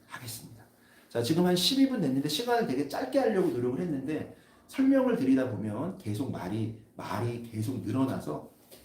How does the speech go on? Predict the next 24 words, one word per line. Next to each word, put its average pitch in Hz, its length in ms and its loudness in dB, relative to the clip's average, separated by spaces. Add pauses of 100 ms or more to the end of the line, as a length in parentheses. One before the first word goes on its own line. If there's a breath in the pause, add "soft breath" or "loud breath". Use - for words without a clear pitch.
(100)
많아집니다. - 520 -16
질문 254 340 4
있을까요? 175 560 0
오늘 139 220 4
보험이 165 360 8
필요한 170 540 0 (500 soft breath)
이유와 202 680 4 (180)
치명적 247 720 -4
위험을 135 360 2
대비해야 123 520 -4
되는 123 300 -6
기준에 202 500 -2
대해서 117 460 0 (320 loud breath)
달라진다. 113 880 -2
그렇지만 139 500 0
어떤 123 460 -4 (340 loud breath)
특징적 196 520 -4
내용은 113 300 -2
여러분들 117 440 -2 (360 loud breath)
개개인에 185 560 4
맞춰서 117 360 -2
설계를 151 340 -2
하기 127 160 -6
때문에 113 580 -6